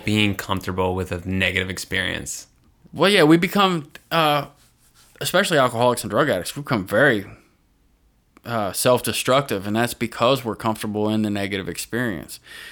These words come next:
Speaker 2: which
Speaker 1: That's
Speaker 2: is why you
Speaker 1: nuts.
Speaker 2: have these guys who are alcoholics and drug addicts, and then they get some money, you know, some fame, and they gamble it all away because they don't feel like they deserve it in the first place. They deserve punishment and retribution for the things that they've done.
Speaker 1: So they're just uncomfortable with it, so they gotta
Speaker 2: They're, uh,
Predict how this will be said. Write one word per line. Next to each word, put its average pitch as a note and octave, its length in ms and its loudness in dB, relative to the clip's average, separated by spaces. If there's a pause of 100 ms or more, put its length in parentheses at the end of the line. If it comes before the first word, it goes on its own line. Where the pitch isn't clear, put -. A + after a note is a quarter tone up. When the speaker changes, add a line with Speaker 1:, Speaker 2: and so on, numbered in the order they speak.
(140)
Speaker 2:
which A2+ 160 -4
Speaker 1:
That's A#2 120 -2
Speaker 2:
is G2 40 -2
why B2 140 4
you B2+ 120 2
Speaker 1:
nuts. A#2+ 120 0
Speaker 2:
have B2 140 2
these A#2+ 160 -4
guys A#2 360 2
who A#2 140 -4
are A2+ 80 2
alcoholics A2 500 -2
and A2 100 -6
drug A2 240 -2
addicts, A2 340 0
and A2+ 120 -2
then A2 140 -2
they A2 100 -2
get G#2+ 200 -2
some A2 140 -4
money, A#2+ 460 0
you A#2+ 140 -6
know, A#2+ 140 0
some A2 200 -4
fame, B2+ 360 0
and A2+ 80 0
they G#2+ 80 0
gamble G#2+ 480 2
it E2+ 80 -4
all D2+ 160 -6
away B1+ 320 -8 (640)
because A#2+ 160 -2
they D3 60 6
don't E3+ 120 4
feel E3 140 4
like C3 100 4
they C3+ 100 2
deserve A#2 300 2
it G#2+ 40 -2
in G2+ 40 -4
the E2 80 -8
first - 320 -2
place. - 380 -12 (260)
They A#2 80 -6
deserve A2 380 -2
punishment A2+ 600 -2
and G2 140 -8
retribution G2+ 580 -4
for F#2 140 -10
the F2+ 100 -8
things F#2+ 280 -8
that E2 100 -12
they've F2 160 -8
done. F#2 320 -6 (320)
Speaker 1:
So - 200 -8
they're G2+ 100 0
just F#2+ 180 -6
uncomfortable F#2 480 0
with F2+ 160 -4
it, F2 120 -4
so - 100 -14
they F2+ 40 -4
gotta F2+ 240 -4
Speaker 2:
They're, A#2+ 200 6
uh, - 100 -2